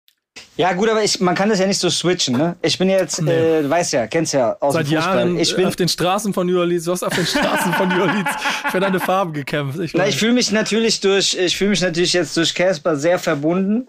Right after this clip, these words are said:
Speaker 2: Ja, fühl ich
Speaker 1: mit
Speaker 2: auch.
Speaker 1: der ganzen Region. Und deswegen ist das nämlich, äh, mein Team. Ähm,
Speaker 2: Fühl
Speaker 1: und
Speaker 2: ich,
Speaker 1: vers-
Speaker 2: nehme ich an, sehr gut.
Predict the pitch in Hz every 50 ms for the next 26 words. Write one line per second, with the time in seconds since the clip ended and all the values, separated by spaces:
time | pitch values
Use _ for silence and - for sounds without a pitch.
0 | _ _ - 151 151 156 151 - 151 151 147 127 160 160 151 - 170 160 147 170
1 | 175 175 - - 170 156 160 147 139 151 160 165 185 214 233 214 - _ _ _
2 | _ _ _ - - - - - - _ _ _ 160 156 160 170 170 - - 180
3 | 180 180 - - 165 135 160 175 170 175 - 160 160 156 156 156 156 151 151 147
4 | 147 139 - - 202 202 202 214 233 214 - _ _ _ _ _ _ _ _ _
5 | _ _ _ _ _ _ _ _ 151 147 147 151 151 147 147 147 - - - -
6 | 220 226 214 156 156 170 185 190 185 180 185 156 165 170 170 165 139 151 143 143
7 | 139 135 127 - -